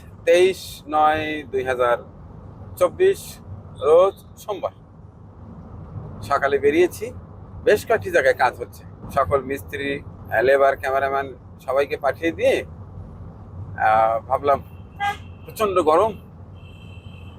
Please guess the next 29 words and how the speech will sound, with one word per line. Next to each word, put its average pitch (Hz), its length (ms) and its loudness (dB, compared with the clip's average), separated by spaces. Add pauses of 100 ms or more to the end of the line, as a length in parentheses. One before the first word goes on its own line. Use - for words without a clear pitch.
বাড়িতে 143 280 2
বসে 143 180 -2
থেকে 151 180 2
ভালো 135 200 4
লাগলো 123 280 -2
না। 226 160 -10 (680)
আমার 131 240 4
এই 135 80 6
যে 131 120 0
প্রাণের 131 340 0
বন্ধুকে 139 360 -2
সাথে 156 280 -4
নিয়ে 214 280 2 (1040)
ভাবলাম 131 320 2
যে 403 120 4 (920)
ঘুরে 160 200 6
আসি, 131 260 -2
কোথায় 135 380 -4
কি 143 140 -16
কাজ 131 280 0
হচ্ছে 151 400 -6 (600)
সেটি 123 220 -6
এক 117 220 2
ঝলক 120 240 -8
দেখব। 143 280 -4 (1600)
তো 127 80 6
আমি 135 380 2
যেহেতু 208 280 6
দেখব, 190 360 2